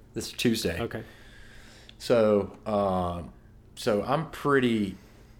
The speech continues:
Speaker 1: pretty jet lagged by Tuesday. Like, it's
Speaker 2: Yeah.
Speaker 1: literally,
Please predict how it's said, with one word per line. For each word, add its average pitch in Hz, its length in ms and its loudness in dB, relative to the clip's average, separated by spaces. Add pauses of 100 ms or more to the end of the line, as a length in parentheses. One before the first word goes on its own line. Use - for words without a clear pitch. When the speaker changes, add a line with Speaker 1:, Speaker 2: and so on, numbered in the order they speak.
(280)
Speaker 1:
pretty 156 220 2
jet 113 340 2
lagged 87 320 -4
by 85 120 -4
Tuesday. 90 520 -4
Like, 92 180 -6
it's 117 200 -2
Speaker 2:
Yeah. 107 100 -8
Speaker 1:
literally, 107 920 2